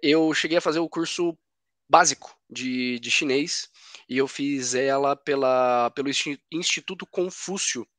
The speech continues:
que é da, é, ligado à unesp, tá? Então, lá, po-, ó, ponho minha mão no fogo. O pessoal lá é ponta firme,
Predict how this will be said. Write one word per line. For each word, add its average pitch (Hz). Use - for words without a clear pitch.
que -
é 127
da, 127
é, 117
ligado 127
à 135
unesp, 127
tá? 117
Então, 127
lá, 127
po-, 165
ó, 127
ponho 165
minha 170
mão 156
no 180
fogo. 117
O 120
pessoal 143
lá 139
é 151
ponta 156
firme, 151